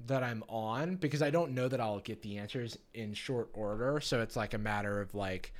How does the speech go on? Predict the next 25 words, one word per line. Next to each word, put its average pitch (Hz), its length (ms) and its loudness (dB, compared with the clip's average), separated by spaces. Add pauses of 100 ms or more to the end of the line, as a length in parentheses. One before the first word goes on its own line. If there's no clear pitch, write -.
(120)
recognizing 147 840 4
that 131 180 2
I'm 113 160 2
on 113 360 0
this, 107 260 0
like, 104 140 0 (680)
journey 131 400 2
of 110 160 -2 (500)
self-discovery 127 1200 0 (400)
and 123 320 -2
also 113 1040 0 (160)
appreciate 135 760 2
the 113 100 -4
journey 117 600 -4
itself, 98 580 -2 (220)
um, 101 340 -4
rather 127 340 2
than, 104 540 -2
like, 92 480 -4
the, 110 340 0
the 117 100 -2
destination, 113 840 -2
because, 104 500 -2
you 117 80 -2
know, 101 280 -2